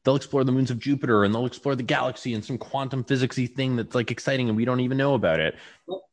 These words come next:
Speaker 2: what do you think is the root of fomo? Now, like, we br-, bring it down, like, the eternal fomo to, like,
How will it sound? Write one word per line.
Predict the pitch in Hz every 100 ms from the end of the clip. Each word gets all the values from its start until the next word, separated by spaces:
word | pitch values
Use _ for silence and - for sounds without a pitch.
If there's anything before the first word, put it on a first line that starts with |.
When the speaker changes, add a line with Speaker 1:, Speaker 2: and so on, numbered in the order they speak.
| -
Speaker 2:
what | 131 175
do |
you | 208 214
think | 139 156
is | 165 143
the | 135
root | 113 117 147 147 127
of | 117
fomo? | 113 104 98 87 - _ _ _ _ -
Now, | 170
like, | 175 139
we | 151
br-, | 139 147
bring | 135 147
it | 147
down, | 139 127 127
like, | 123 117
the | 117
eternal | 107 - 135 131 120
fomo | 117 107 107 104
to, | -
like, | 110 101